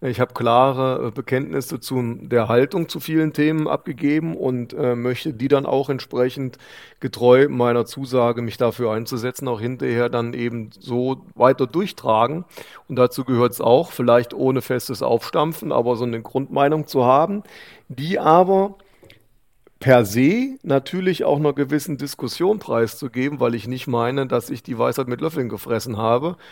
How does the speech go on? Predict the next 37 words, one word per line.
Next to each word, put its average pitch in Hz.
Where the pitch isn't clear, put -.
Dem 120
einen 131
oder 123
anderen 123
mag 113
das 117
so 117
vorkommen, 151
aber, 113
ähm, 117
tatsächlich 120
lasse 123
ich 127
da 123
auch 131
über 123
alles 120
mit 117
mir 117
reden, 127
um 120
meinen 117
Standpunkt 147
dann, 147
äh, 135
vielleicht 165
ein 147
bisschen 139
mit 143
dezenteren 165
Worten, 160
aber 127
trotzdem 127
relativ 127
klar 120
zu 127
formulieren. 135